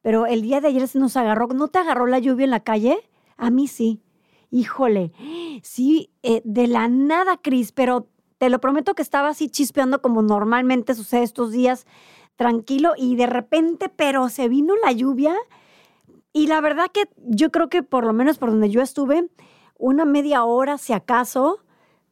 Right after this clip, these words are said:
cuarenta minutos cuando mucho, pero ya estaban imposibles las calles de transitar, imposible. La verdad es que nos llamó muchísimo la atención a todos, se puso muy feo el tráfico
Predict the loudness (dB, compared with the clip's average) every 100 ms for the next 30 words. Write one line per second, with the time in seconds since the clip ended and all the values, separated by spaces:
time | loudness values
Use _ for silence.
0 | _ _ -8 -6 -4 0 0 2 0 0
1 | 0 0 0 -4 -2 0 0 2 2 0
2 | -2 -2 0 0 0 -2 0 0 0 -2
3 | -2 -2 -2 -4 0 0 2 2 -2 -6
4 | -10 -2 -2 0 -2 0 0 0 0 0
5 | -2 -2 -2 0 0 -2 -16 -20 -20 -8
6 | 0 0 0 -4 -2 -2 0 2 2 2
7 | 0 0 0 -2 -2 0 2 2 2 0
8 | 0 0 -2 -4 -2 0 0 0 -2 0
9 | -2 0 -2 0 -2 -4 _ _ _ _
10 | -4 -2 -2 -2 0 0 2 2 0 0
11 | -2 0 -2 -2 -6 -4 -2 -2